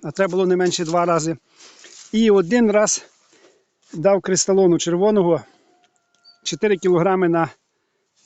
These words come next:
ну, на вісімдесят сотих, бо з тією посадкою молодою, там, де я посадив. Через каплю. Тижнів три назад. І все.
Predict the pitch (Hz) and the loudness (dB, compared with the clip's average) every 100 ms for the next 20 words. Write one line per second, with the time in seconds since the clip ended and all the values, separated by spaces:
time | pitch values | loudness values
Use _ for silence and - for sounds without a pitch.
0 | - - _ - 392 262 214 220 - 175 | -20 -20 _ -10 -4 -2 0 -2 -4 -8
1 | 175 - 180 147 156 - 160 156 180 156 | -8 -6 -4 -4 -6 -4 -6 -4 -4 -4
2 | - 147 143 151 143 147 139 - 147 147 | -4 -6 -4 -4 -4 -4 -4 -6 -6 -6
3 | 147 151 160 147 131 - _ _ _ _ | -8 -8 -8 -6 -8 -12 _ _ _ _
4 | _ _ _ _ _ - _ - 196 185 | _ _ _ _ _ -20 _ -4 -2 -2
5 | - 151 135 120 - _ _ _ 208 160 | -2 -6 -6 -20 -20 _ _ _ 0 2
6 | 185 156 - 196 156 131 120 117 _ _ | 2 0 0 0 0 -4 -12 -14 _ _
7 | _ _ _ _ _ - 214 - 160 | _ _ _ _ _ -4 -2 0 -4